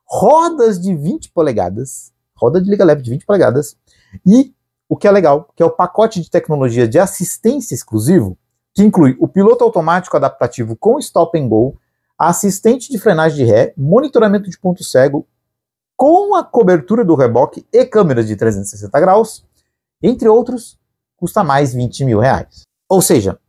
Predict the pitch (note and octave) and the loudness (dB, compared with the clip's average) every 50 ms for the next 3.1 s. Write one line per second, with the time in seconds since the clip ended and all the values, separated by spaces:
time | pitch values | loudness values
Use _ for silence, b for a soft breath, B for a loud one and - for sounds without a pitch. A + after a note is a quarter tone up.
0 | _ _ _ _ _ _ _ _ _ - D3 - - - G3+ C4+ D4+ E4 D4+ C#4+ | _ _ _ _ _ _ _ _ _ -6 -6 -6 -4 -2 0 2 2 2 2 2
1 | G#3+ G3+ G3+ A#3 C4+ D4 D#4 D4 C#4+ C#4+ C#4 - C4+ B3 B3 B3 B3 B3 A3+ - | 2 2 4 4 2 2 0 0 -2 -2 -2 0 2 2 2 2 0 -2 0 0
2 | B3 A#3+ A3 A#3+ G#3+ G#3+ G#3 - - - C4 - B3+ F#4 - - D#3+ A2+ - - | 0 2 2 0 -2 -2 -4 -10 -10 -8 -4 -4 -4 -4 -2 -2 -2 -2 -2 -4
3 | - | -6